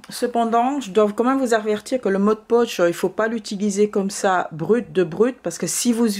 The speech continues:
mettez une, euh, trop, euh, trop de colle, donc une couche trop épaisse, euh, du coup ça va altérer en fait, euh, le brillant des, euh, des diamants.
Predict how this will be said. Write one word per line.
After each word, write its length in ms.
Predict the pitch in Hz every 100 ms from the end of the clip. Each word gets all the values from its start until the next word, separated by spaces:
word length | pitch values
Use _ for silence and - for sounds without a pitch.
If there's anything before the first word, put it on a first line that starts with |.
| - 196
mettez 600 | 208 208 226 220 214 190
une, 220 | 185 185
euh, 320 | 175 175 170
trop, 600 | 170 - - 220 208 208 - - - -
euh, 760 | 175 165 160 170 170 57 50 50 -
trop 160 | - 226
de 120 | 196
colle, 260 | - 220 202
donc 200 | 185 196
une 200 | 185 175
couche 260 | - 208
trop 160 | - 208
épaisse, 480 | 185 214 226 240 202
euh, 140 | 175
du 100 | 170
coup 160 | - 214
ça 160 | 214
va 120 | 175
altérer 420 | 180 196 214 202 208
en 100 | 180
fait, 340 | - 185 -
euh, 220 | 175 165 160
le 140 | 170
brillant 340 | 160 196 185 185
des, 240 | 165 165
euh, 100 | 156
des 140 | 151 156
diamants. 400 | 165 160 196